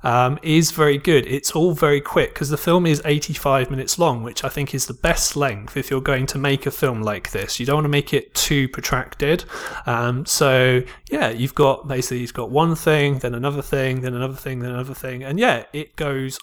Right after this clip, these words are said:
at a nice rat-a-tat pace, I would say. Um, so, yeah, so the girls, because they're not really the primary characters in the film.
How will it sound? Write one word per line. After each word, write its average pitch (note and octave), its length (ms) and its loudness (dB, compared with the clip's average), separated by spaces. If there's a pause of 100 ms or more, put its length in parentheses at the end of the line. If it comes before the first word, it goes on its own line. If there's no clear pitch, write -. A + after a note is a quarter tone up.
at C3 200 -8
a - 20 -10
nice C#3+ 500 -2
rat-a-tat C#3+ 680 -6
pace, A2 480 -8
I B2 140 -8
would A2+ 140 -10
say. G#2+ 360 -8 (360)
Um, A#2 340 -6
so, C3+ 140 -4
yeah, C3 460 2
so C3+ 260 -6 (160)
the - 140 -6
girls, C3+ 600 2 (140)
because C#3+ 560 0 (240)
they're C#3+ 260 0
not C#3+ 340 4 (280)
really B2+ 500 0 (280)
the B2+ 140 -6 (500)
primary D3+ 600 2
characters C#3+ 580 -2
in B2 100 -6
the A#2+ 100 -4
film. E3+ 340 0